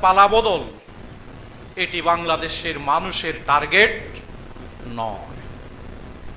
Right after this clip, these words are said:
মানুষ এমন একটি পরিবর্তন চায়, যেই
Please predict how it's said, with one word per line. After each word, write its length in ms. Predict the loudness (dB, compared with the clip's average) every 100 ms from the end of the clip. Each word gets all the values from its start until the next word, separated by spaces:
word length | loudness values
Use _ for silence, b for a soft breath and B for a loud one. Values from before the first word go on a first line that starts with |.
| -16 -16 0
মানুষ 340 | 4 4 4 2
এমন 220 | 4 6 4
একটি 280 | 2 -2 0
পরিবর্তন 640 | 2 2 2 0 0 -2 2
চায়, 340 | 8 10 8 6 -6 -14 -16 -18 -20 _ -20 -20 _ -20 _ -4
যেই 220 | 2 2